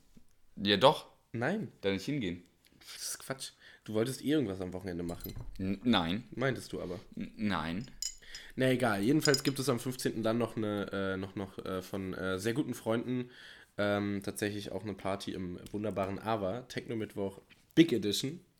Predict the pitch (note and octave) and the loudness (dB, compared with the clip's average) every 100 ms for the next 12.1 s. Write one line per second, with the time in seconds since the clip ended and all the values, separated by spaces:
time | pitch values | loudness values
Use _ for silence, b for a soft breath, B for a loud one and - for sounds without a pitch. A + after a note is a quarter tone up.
0 | _ F2+ F2 G#2+ B2 A#2 - G2 A#2+ - | _ -8 0 0 0 -6 -2 0 0 -2
1 | F2+ A2 G#2 G2 - A2+ C#3 D3 E2+ E2 | -6 -4 -4 -4 -4 -4 -4 -6 -8 -8
2 | E2+ - F2 E2 D#2+ E2 E2+ - - _ | -10 -8 -6 -6 -8 -10 -10 -12 -18 _
3 | B B B B B B B B B - | B B B B B B B B B -10
4 | G2 G#2 G#2+ A2+ F2 - _ - F#2+ G2 | -6 -6 -6 -8 -12 -16 _ -2 0 0
5 | G2+ G#2 G2+ F#2+ F#2+ - - F#2+ G2 - | 0 0 -2 -6 -10 -12 -12 -12 -12 -14
6 | - _ _ _ _ - - A2+ A2+ - | -16 _ _ _ _ -10 -6 -2 -2 0
7 | G#3+ B2+ F#2+ F#2+ G2 - _ _ - - | -2 -2 -2 -4 -4 -10 _ _ -20 -10
8 | - G#2 A#2 A2+ B2 A#2+ A#2 A2+ C#3+ D3+ | 2 6 6 6 4 6 6 6 4 0
9 | - D3+ A#2 A2+ - B2+ C#3+ D3+ A#2+ - | 0 4 6 6 4 6 8 8 4 6
10 | C#3+ G3 G#2 F2 F#2 - - C3 D#3 - | 4 4 2 0 -4 -8 -10 2 2 2
11 | - - D3+ E3 E3 - C#3+ C#3+ E3 G3+ | -6 -2 4 8 8 8 8 8 8 4